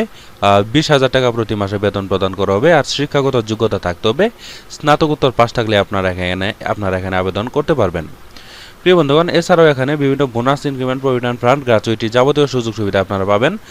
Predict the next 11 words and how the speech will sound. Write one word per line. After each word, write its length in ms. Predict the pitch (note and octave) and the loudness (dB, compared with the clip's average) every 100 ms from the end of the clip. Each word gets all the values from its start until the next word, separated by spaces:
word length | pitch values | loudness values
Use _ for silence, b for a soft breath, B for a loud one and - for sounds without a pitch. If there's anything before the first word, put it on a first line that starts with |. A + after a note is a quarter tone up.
| B B | B B
উচ্চতা 400 | D3 - D#3 C#3+ | -6 0 2 4
পাসপোর্ট 340 | C3+ B2+ - B2+ | 4 2 -2 0
চার 180 | C#3+ C3 | 0 0
ইঞ্চি 200 | A#2 A#2+ | -2 -4
হতে 180 | A2 A#2+ | -2 0
হবে, 220 | B2 D#3+ | 0 0
সুন্দর 340 | D3+ D3 C#3 | -2 -2 0
হাতের 240 | G#2+ G#2+ A2+ | 0 -2 -2
লেখা 340 | A2 A2+ A2 | -2 0 -2
হতে 240 | A2 G#2+ A#2+ | -2 -2 0
হবে, 240 | C3 G3+ | 0 -2